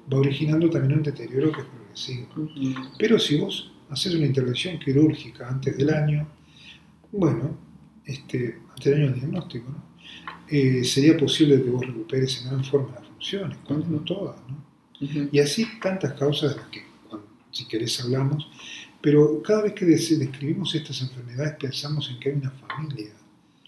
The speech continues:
Speaker 2: Correcto.
Speaker 1: ayudando y que son diversos los síntomas, no todas las enfermedades son iguales.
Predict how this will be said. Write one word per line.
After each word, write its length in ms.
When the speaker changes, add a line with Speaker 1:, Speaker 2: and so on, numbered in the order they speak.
Speaker 2:
Correcto. 420
Speaker 1:
ayudando 760
y 80
que 140
son 260
diversos 520
los 140
síntomas, 480
no 120
todas 260
las 20
enfermedades 320
son 160
iguales. 560